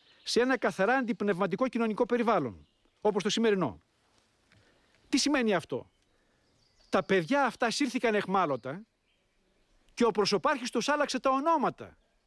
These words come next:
Τους ονόμασε από Ανανία, Αζαρία, Μισαήλ, Σεδράχ, Μισάχ και Αβδεναγό. Εξωτερικά αλλάζουν τα ονόματα,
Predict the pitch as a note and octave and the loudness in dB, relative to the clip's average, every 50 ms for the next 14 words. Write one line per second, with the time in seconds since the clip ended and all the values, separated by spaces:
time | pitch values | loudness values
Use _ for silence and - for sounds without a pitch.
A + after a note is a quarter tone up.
0 | _ _ _ _ _ _ _ _ _ - F#3+ - - G#3+ B3 C#4+ D4 B3+ A3 F#3+ | _ _ _ _ _ _ _ _ _ -4 -2 0 2 2 4 4 2 2 2 0
1 | - - E3+ D#3+ D#3 C3 - E3 E3+ E3 F3 F3 G3 A#3+ C4+ B3+ A3+ F#3 D#3 G3 | 0 0 0 0 0 0 0 0 0 2 0 -2 -2 0 0 2 2 2 2 2
2 | G3+ A3+ A3 G3+ F#3 E3 - D#3+ E3 A3 C4+ C4 - - _ _ _ _ - - | 2 2 2 2 0 -2 0 2 2 2 2 0 -6 -14 _ _ _ _ -4 0
3 | - E3 C3+ C3+ F3 A3+ C#4 C4+ - - - _ _ _ _ _ _ _ _ - | 0 0 2 2 2 2 2 0 -4 -10 -20 _ _ _ _ _ _ _ _ -8
4 | _ D#3+ D3+ - - A#3+ C#4+ C4+ - _ - - A#3+ G3 B3 B3+ C4 A#3+ A3 G3+ | _ -2 0 2 2 2 2 0 -2 _ 0 0 2 2 2 2 2 2 2 2
5 | C3+ - - _ _ _ _ _ _ _ _ _ _ _ _ _ _ F#3+ G3 F#3+ | 0 -2 -6 _ _ _ _ _ _ _ _ _ _ _ _ _ _ 0 0 2
6 | - - G3 - G3 F#3+ - - A#3+ A3+ G3 F#3+ G#3+ D4 E4 C#4+ D4+ C#4 D4+ C4+ | 2 0 2 2 2 2 2 2 2 2 4 4 4 2 2 0 -2 -2 0 0
7 | A#3+ A3+ A3 G#3+ G3+ F3+ E3 C#3 - F#3 B3+ D4+ - | 2 2 2 0 0 0 -2 -2 -2 -2 -2 -2 -6